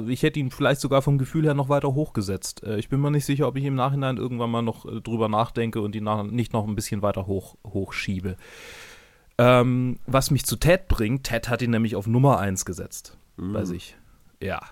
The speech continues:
Speaker 1: äh, die absolute Nummer eins. Ich weiß gar nicht, ich hab's jetzt nicht offen, vor was der bei ihm ist, aber er hat mir geschrieben, er ist auf der Nummer eins.
Speaker 2: Sein
Speaker 1: Und
Speaker 2: Ding können wir auch kurz aufrufen.
Speaker 1: Ja, ähm,
Speaker 2: Hab's da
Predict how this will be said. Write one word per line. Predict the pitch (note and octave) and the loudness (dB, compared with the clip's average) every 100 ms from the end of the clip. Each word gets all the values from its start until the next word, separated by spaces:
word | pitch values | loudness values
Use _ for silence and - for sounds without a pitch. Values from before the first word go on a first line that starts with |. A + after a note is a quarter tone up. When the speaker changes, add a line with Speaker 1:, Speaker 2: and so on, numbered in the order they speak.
| - - | -20 -10
Speaker 1:
äh, | - F#2+ F#2+ G2 | -6 -4 -6 -8
die | - - | -10 -8
absolute | B2+ - A#2 A#2+ A#2 | -8 -4 -4 -2 -2
Nummer | A2+ A2 | 0 2
eins. | G#2+ A2+ | 2 0
Ich | A2 | 0
weiß | B2 - | 0 0
gar | B2+ | -2
nicht, | A#2+ - | -4 -4
ich | B2+ | -4
hab's | B2 | -4
jetzt | A#2+ - | -6 -6
nicht | A#2 - | -6 -2
offen, | B2+ C#3+ C3 B2+ | -2 -2 -4 -4
vor | - - B2+ A#2+ G#2+ | -10 -6 -2 -2 -2
was | A2+ - | -4 -6
der | - A2+ | -6 -6
bei | A2+ A2 | -4 -6
ihm | G2 A#2+ A#2 | -6 -8 -6
ist, | - G#3+ - - - - | -6 -6 -8 -14 -18 -8
aber | - A2 A2+ - A#2+ - - A#2 A#2+ - | -4 -4 -4 -4 -4 -6 -6 -6 -6 -4
er | A#2 | -4
hat | A#2 | -4
mir | A#2+ | -4
geschrieben, | A2 A2 - C3 B2+ | -6 -8 -4 -2 0
er | A#2 A2 | 0 -2
ist | - | -2
auf | A2 | -6
der | G2+ G2+ | -6 -6
Nummer | G2 F#2+ G2 | -4 -4 -6
eins. | F#2+ F2+ - - - - - - - - - | -8 -10 -12 -16 -20 -20 -20 -20 -20 -20 -4
Speaker 2:
Sein | B2 A#2 A2 | 2 4 4
Speaker 1:
Und | G2+ | 4
Speaker 2:
Ding | G2+ | 0
können | G#2 A2 G2 | 0 -2 -2
wir | E2+ | -4
auch | F2+ - | -4 -8
kurz | F2+ - | -12 -8
aufrufen. | F2+ - D#2+ E2 F#2 F#2+ - - - _ _ _ _ | -8 -8 -12 -12 -10 -12 -14 -20 -20 _ _ _ _
Speaker 1:
Ja, | G2+ A2 - - | -6 -4 -4 -8
ähm, | G2 A2 A2 G#2 G2+ F#2+ - - _ _ _ _ _ | -4 -4 -2 -4 -6 -8 -10 -18 _ _ _ _ _
Speaker 2:
Hab's | E2+ - - _ _ | -14 -14 -20 _ _
da | - F2 | -14 -12